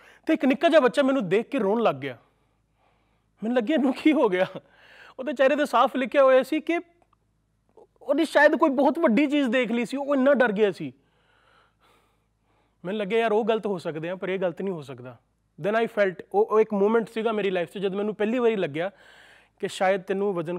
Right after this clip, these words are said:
ਘਟਾਉਣਾ ਚਾਹੀਦਾ। ਮੈਂ ਦੋ ਮਹੀਨੇ ਪੂਰਾ ਰੱਜ ਕੇ ਡਾਈਟ ਕੀਤੀ, ਪੂਰਾ ਰੱਜ ਕੇ ਐਕਸਰਸਾਈਜ਼ ਕੀਤੀ, ਪਰ ਕਿਸੇ ਨੂੰ ਸ਼ਾਇਦ ਇਹ ਗੱਲ ਹਜ਼ਮ ਨਹੀਂ ਹੋਈ। ਉਹਨਾਂ ਦੀ ਉਹੀ ਜ਼ਿੱਲਤ ਹਲੇ ਵੀ ਚੱਲ ਰਹੀ ਸੀ।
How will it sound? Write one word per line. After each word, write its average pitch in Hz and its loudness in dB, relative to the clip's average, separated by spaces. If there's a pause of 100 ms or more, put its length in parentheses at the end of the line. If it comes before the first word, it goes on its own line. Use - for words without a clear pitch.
ਘਟਾਉਣਾ 165 -10
ਚਾਹੀਦਾ। 135 -16 (560)
ਮੈਂ 190 2
ਦੋ 220 6
ਮਹੀਨੇ 226 4
ਪੂਰਾ 226 4 (300)
ਰੱਜ 202 2
ਕੇ 233 2
ਡਾਈਟ 190 2
ਕੀਤੀ, 208 -6 (160)
ਪੂਰਾ 220 2
ਰੱਜ 202 0
ਕੇ 214 -2
ਐਕਸਰਸਾਈਜ਼ 202 -2
ਕੀਤੀ, 196 -6 (800)
ਪਰ 220 4 (560)
ਕਿਸੇ 247 -2
ਨੂੰ 247 0
ਸ਼ਾਇਦ 208 4
ਇਹ 202 -2
ਗੱਲ 208 0
ਹਜ਼ਮ 175 -4
ਨਹੀਂ 190 0
ਹੋਈ। 139 -8 (1200)
ਉਹਨਾਂ 240 6
ਦੀ 240 2
ਉਹੀ 247 2
ਜ਼ਿੱਲਤ 214 0
ਹਲੇ 220 2
ਵੀ 226 -2
ਚੱਲ 190 2
ਰਹੀ 196 0
ਸੀ। 185 -4